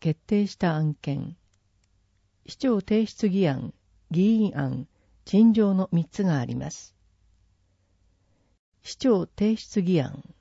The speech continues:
令和二年度特別会計補正予算。国民健康保険第二号。介護保険第二号。後期高齢者医療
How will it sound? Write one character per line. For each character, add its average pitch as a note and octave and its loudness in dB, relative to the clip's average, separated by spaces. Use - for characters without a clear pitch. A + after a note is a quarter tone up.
令 A#3+ 6
和 G3+ 4
二 F#3+ 4
年 F#3+ 4
度 C#3+ -6
特 F3 -2
別 A#3 0
会 G#3+ 0
計 G3+ -2
補 F#3+ -2
正 F#3 0
予 F3 0
算。 B2 -6
国 F#3+ -4
民 F#3 0
健 E3+ -2
康 D#3+ -4
保 D#3+ -6
険 B2+ -8
第 E3+ -2
二 C3+ -2
号。 B2 -10
介 G3+ 0
護 F#3+ -2
保 F#3+ -4
険 C#3 -6
第 F3 -2
二 C3 -4
号。 - -12
後 A3+ 2
期 D#3+ -4
高 F3+ -2
齢 F3+ 0
者 E3+ -6
医 F3 -2
療 D3+ -8